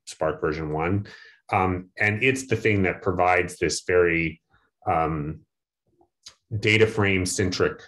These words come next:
approach to using Spark. Um, so again, if you, if you haven't used pandas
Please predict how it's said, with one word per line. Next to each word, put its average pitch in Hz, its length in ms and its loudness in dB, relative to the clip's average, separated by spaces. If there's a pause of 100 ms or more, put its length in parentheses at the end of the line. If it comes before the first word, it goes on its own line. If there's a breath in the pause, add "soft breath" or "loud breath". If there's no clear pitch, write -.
(120)
approach - 680 -2
to - 120 -4
using 80 440 -4
Spark. - 480 -8 (240)
Um, 76 360 -2
so 82 540 0
again, 101 240 0
if 90 140 -2
you, 92 260 0
if 92 160 -8
you 90 200 -2
haven't 117 340 0
used 107 320 0
pandas 92 680 0